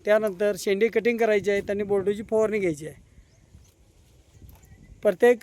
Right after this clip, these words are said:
दोन महिन्याला आपल्याला डीएपी युरिया हा रिंग पद्धतीने देऊन मातीची भर लावायची. साडेतीन महिन्याला झाडाचे शेंडे कट करायचे. असे केल्यानंतर झाड अगदी आपल्याला चार फुटाचं रोप होतं आहे आणि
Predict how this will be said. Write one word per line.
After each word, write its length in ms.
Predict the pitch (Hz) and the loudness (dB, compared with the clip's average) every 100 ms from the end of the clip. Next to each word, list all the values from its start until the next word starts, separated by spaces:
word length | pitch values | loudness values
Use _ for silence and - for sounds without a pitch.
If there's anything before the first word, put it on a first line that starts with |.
| 208 | -2
दोन 220 | 190 233 | 2 4
महिन्याला 280 | 226 220 220 | 4 4 2
आपल्याला 300 | 202 214 220 | 2 0 2
डीएपी 360 | 196 214 226 | 2 0 2
युरिया 260 | 220 208 208 | 2 4 4
हा 160 | 202 208 | 4 2
रिंग 140 | 214 | -2
पद्धतीने 400 | 202 196 208 214 202 | -2 -4 -2 -4 0
देऊन 260 | 208 196 226 | 0 0 -2
मातीची 320 | 202 170 208 | -4 -4 -2
भर 180 | 196 214 | 2 4
लावायची. 480 | 226 208 196 175 208 214 - - - _ _ _ _ _ - - - - - | 6 6 4 0 -4 -6 -20 -20 -20 _ _ _ _ _ -20 -20 -20 -20 -10
साडेतीन 340 | - 202 175 226 | 0 0 2 0
महिन्याला 360 | 233 220 220 | 2 2 2
झाडाचे 340 | 214 208 208 226 | 2 2 0 0
शेंडे 280 | 208 208 | 0 2
कट 180 | 233 233 | 2 2
करायचे. 420 | 220 208 180 190 214 - - - | 2 0 2 -2 -2 -12 -20 -8
असे 180 | 180 202 | -4 -2
केल्यानंतर 360 | 220 214 214 226 | 0 0 0 0
झाड 240 | 190 202 | 2 4
अगदी 260 | 220 196 196 | 4 0 0
आपल्याला 340 | 208 202 214 214 | 0 -2 -4 -2
चार 240 | 214 214 | 0 0
फुटाचं 320 | 196 214 202 | 0 -2 0
रोप 180 | 220 220 | 0 0
होतं 180 | 220 208 | 0 0
आहे 120 | 214 - - - - | -2 -6 -20 -20 -8
आणि 340 | 190 208 220 | -2 0 -2